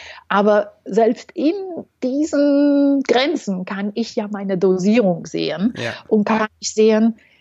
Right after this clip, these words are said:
Speaker 1: äh, fühlt sich mein Kind gerade wohl oder fühlt sich mein Kind gerade
Speaker 2: Ja.
Speaker 1: nicht wohl?
Speaker 2: Mhm.
Speaker 1: Toiletten angucken.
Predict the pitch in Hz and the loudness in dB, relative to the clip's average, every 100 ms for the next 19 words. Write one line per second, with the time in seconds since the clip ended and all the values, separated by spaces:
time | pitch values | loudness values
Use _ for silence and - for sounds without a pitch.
0 | _ - 208 214 254 247 254 233 220 233 | _ 2 2 2 -2 -2 -6 -6 -4 -4
1 | 214 185 190 190 180 226 247 208 202 196 | -4 -6 -4 -2 4 4 4 2 -2 -4
2 | 196 196 180 180 190 175 - 160 143 165 | -4 -6 -6 -4 -4 -4 -4 -2 -2 -2
3 | 165 - 185 - _ _ _ _ 120 123 | -4 -4 -8 -10 _ _ _ _ -14 -12
4 | 113 110 - - _ _ _ _ _ _ | -12 -18 -20 -20 _ _ _ _ _ _
5 | _ - 240 233 233 202 175 180 - 151 | _ -2 2 2 2 0 -2 -4 -6 -8